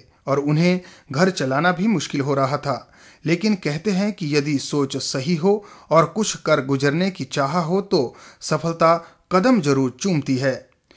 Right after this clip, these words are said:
ऐसा ही एक उदाहरण पेश किया है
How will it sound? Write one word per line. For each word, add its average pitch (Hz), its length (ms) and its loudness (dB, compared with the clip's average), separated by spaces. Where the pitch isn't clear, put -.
ऐसा 180 300 2
ही 247 280 0
एक 151 220 0
उदाहरण 139 500 -2
पेश 135 300 -2
किया 160 260 2
है 185 240 2